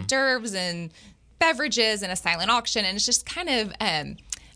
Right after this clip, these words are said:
a time to celebrate what we did last year and then look forward to what we're gonna,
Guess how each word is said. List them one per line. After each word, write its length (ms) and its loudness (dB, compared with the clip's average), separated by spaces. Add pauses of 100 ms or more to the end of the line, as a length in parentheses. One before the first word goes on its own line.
a 40 0
time 260 2
to 80 -2
celebrate 420 2
what 100 -10
we 100 -6
did 240 -6
last 340 2
year 120 0
and 140 0
then 120 -2
look 180 -4
forward 260 0
to 60 -12
what 100 -2
we're 320 -2
gonna, 420 -2